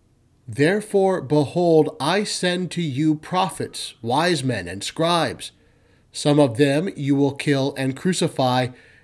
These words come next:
and some of them you will scourge in your synagogues and persecute from city to city,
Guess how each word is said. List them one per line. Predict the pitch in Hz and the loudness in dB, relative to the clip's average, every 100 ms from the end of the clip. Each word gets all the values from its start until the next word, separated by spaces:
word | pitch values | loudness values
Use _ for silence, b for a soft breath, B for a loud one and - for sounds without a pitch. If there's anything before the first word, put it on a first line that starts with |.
| - | -8
and | 135 | -6
some | - 214 208 | 2 2 4
of | 156 | 2
them | 151 151 147 143 | 4 4 2 2
you | 147 | 2
will | 147 151 | 4 2
scourge | - - 151 143 156 151 | 0 4 6 6 2 2
in | 147 | 2
your | 139 | 2
synagogues | 135 160 139 131 123 123 127 | 0 0 0 -2 -2 -2 -4
and | - 143 143 | -4 -6 -4
persecute | - 190 175 - 160 165 | -4 -2 -2 -2 -2 -2
from | - 151 151 | -4 -2 -2
city | - 127 107 113 | -4 -6 -6 -6
to | - 127 | -6 -6
city, | - 160 123 - | -2 0 -2 -6